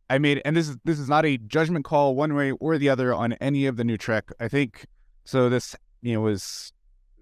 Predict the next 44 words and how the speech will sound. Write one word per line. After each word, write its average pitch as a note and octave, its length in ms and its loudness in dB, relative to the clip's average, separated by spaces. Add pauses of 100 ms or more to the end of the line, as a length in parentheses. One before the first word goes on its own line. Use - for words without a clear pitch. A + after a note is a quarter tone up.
(560)
we C3+ 120 -6
first D3+ 200 2
started C3 380 2
kind B2 180 -2
of G#2 60 -8
talking B2+ 240 0
about A#2 180 2
this A#2+ 180 0
at A2+ 60 -2
the A2+ 100 0
end A2+ 120 0
of G#2+ 60 -6
twenty A2+ 260 0
eighteen, G#2+ 420 -2
so G#2+ 340 0
that G#2 220 -2
would A#2+ 140 0
have G2 80 -2
been G#2+ 80 2
around G#2 320 0
the F#2 40 -4
second F#2 280 -2
season G2 340 -2
of F2 80 -4
Discovery, F#2 500 -2
I F#2 100 -2
think. G#2+ 280 -6 (480)
Um, A2 400 -2 (560)
but C#3+ 160 2
at D3 200 2
that, B2+ 380 0 (2250)
right F3+ 240 4
from F#3 160 0
the D3 60 2
beginning, D3 500 2
I B2+ 80 0
was A#2+ 160 0
like, A2 300 -2
I, B2 80 -6 (160)
there's, C3+ 180 -2
there's D3+ 240 0
no F3+ 140 0
way E3+ 240 2
I, C3+ 160 2